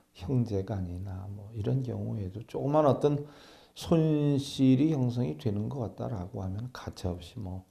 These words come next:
소송을 걸거나 싸우거나 이런 경우들이, 어,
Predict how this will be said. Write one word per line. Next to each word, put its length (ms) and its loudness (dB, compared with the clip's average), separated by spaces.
소송을 680 0
걸거나 840 -10
싸우거나 960 -8
이런 380 -2
경우들이, 880 -8
어, 460 -10